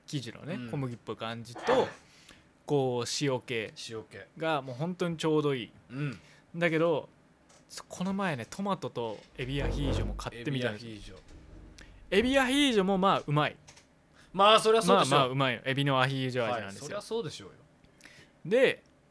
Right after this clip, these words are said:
Speaker 1: トマトが、
Speaker 2: 目を見張るべきは？
Speaker 1: そう。ちょっと舐めてたでしょ。
Speaker 2: 舐めまし-、舐めてました。まあ、塩味ね、こう、定番。
Speaker 1: <laughs> そ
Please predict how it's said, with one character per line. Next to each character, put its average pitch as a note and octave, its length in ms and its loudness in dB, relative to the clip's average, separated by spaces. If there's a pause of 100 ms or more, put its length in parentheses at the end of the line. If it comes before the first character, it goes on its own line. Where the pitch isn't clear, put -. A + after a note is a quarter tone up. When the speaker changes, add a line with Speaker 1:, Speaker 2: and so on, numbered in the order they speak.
(280)
Speaker 1:
ト - 160 12
マ E4 280 2
ト A#2+ 260 -2
が、 B2 380 0
Speaker 2:
目 D#3+ 260 -2
を D3+ 140 2
見 C3+ 160 -4
張 D3 160 2
る D3+ 100 2
べ D3+ 140 0
き C3 100 -8
は？ A#2+ 320 -4
Speaker 1:
そ C#3+ 560 0
う。 - 40 -20 (400)
ち C#4 40 2
ょ D4 40 6
っ D4 80 -4
と D#3+ 100 0
舐 C#3 140 4
め D3 80 2
て A#2 140 -6
た G#2+ 80 -12
で G#2+ 80 -10
し - 80 -14
ょ。 - 40 -20
Speaker 2:
舐 F#3 180 0
め G#3+ 120 -2
ま G#3+ 220 2
し-、 - 120 -10 (120)
舐 F#3 100 0
め G3+ 80 -2
て E3 60 -6
ま D3 100 -2
し - 40 -12
た。 C#3+ 60 -10
ま G3 120 4
あ、 G#3 60 6 (120)
塩 D#4 160 2
味 G#3 160 4
ね、 A3+ 180 0
こ G3 60 -4
う、 D#3+ 80 -2
定 F3 220 6
番。 D3+ 340 2
Speaker 1:
<laughs> - 80 -18
そ - 220 -4